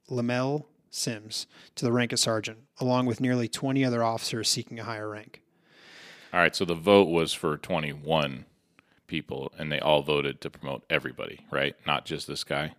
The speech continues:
Speaker 1: Yeah, no, this was like a, "Hey, these are our candidates."
Speaker 2: Sure, but
Speaker 1: Who, who
Speaker 2: you can
Speaker 1: wants
Speaker 2: see where media is saying, "Oh, they unanimously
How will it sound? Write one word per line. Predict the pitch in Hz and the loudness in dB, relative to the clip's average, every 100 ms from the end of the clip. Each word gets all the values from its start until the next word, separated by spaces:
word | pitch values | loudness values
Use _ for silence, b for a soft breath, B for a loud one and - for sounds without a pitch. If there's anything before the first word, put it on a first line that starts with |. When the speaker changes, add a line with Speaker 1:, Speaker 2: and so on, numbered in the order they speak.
| _ - | _ 2
Speaker 1:
Yeah, | 190 208 | 8 8
no, | 147 156 | 10 8
this | 151 151 | 8 8
was | 185 139 | 6 8
like | 143 135 | 6 4
a, | |
"Hey, | 123 147 139 | 6 8 8
these | 135 | 8
are | 135 | 6
our | 123 | 4
candidates." | - 127 120 113 110 - - - | 0 -4 -4 -4 -6 -2 -4 -4
Speaker 2:
Sure, | - - 107 87 80 - | -4 4 8 8 6 2
but | 90 78 | 0 4
Speaker 1:
Who, | 151 131 120 - | 4 4 0 -6
who | - | 4
Speaker 2:
you | 147 | 4
can | 123 | 4
Speaker 1:
wants | 117 | 0
Speaker 2:
see | 107 95 | 4 6
where | 90 85 80 | 8 6 6
media | 90 92 85 78 | 4 4 4 2
is | 76 | 0
saying, | - 78 85 | 0 0 2
"Oh, | 175 123 | 0 0
they | 85 76 80 - _ _ _ | 0 -4 -16 -18 _ _ _
unanimously | 95 95 104 123 120 104 - 101 95 92 | -4 0 2 2 2 -2 -2 0 0 -2